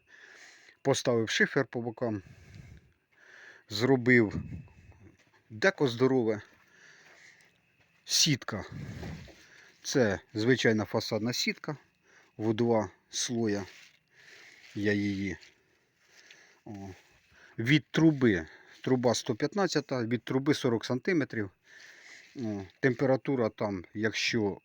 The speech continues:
добре топиться, то чи, температура там витримати неможливо. Воно гаряче. О, сушиться. І спочатку поставив вентилятори. Потім думаю,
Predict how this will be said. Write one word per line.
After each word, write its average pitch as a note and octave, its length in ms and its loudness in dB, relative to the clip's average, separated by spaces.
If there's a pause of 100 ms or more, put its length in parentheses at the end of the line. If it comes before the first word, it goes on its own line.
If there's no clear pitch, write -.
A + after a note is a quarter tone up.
(120)
добре A2 340 -2
топиться, A2+ 560 -2
то A#2 120 -2
чи, B2+ 200 -4
температура A2+ 680 -4
там F#2 560 -6 (200)
витримати G2+ 540 -6
неможливо. F2 580 -10 (920)
Воно B2+ 240 -2
гаряче. F#2+ 540 -2 (2000)
О, - 60 -20 (360)
сушиться. - 680 -12 (1400)
І - 100 2
спочатку F3 460 2
поставив D3 440 4
вентилятори. F#2 720 0 (720)
Потім C#3+ 340 0
думаю, A2 540 2